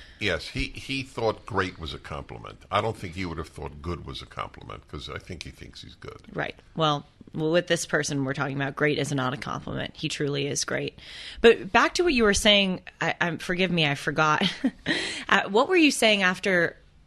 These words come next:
Speaker 2: imposter syndrome? Do you
Speaker 1: Oh, no, I
Speaker 2: Well
Speaker 1: thought I, I thought that was the last point that I had made.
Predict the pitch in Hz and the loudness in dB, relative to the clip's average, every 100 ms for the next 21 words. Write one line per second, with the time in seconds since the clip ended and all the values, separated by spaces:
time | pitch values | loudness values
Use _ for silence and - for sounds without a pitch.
0 | - - 175 - 170 170 - 170 - 151 | -20 -6 -4 2 2 2 0 -2 0 0
1 | 147 139 135 143 - - - - - - | 0 -2 -4 -8 -14 -20 -20 -20 -20 -20
2 | - _ - - - - 185 - - - | -20 _ -20 -20 -20 -4 -2 -2 -4 -10
3 | - - - 107 104 135 135 127 - 135 | -12 -12 -8 -4 -2 0 2 2 2 0
4 | 120 113 - 135 127 123 127 123 117 90 | 0 -2 -2 -2 0 0 0 -4 -2 -2
5 | 73 - - 71 65 65 65 64 60 55 | -2 -6 -8 -8 -8 -10 -10 -12 -14 -16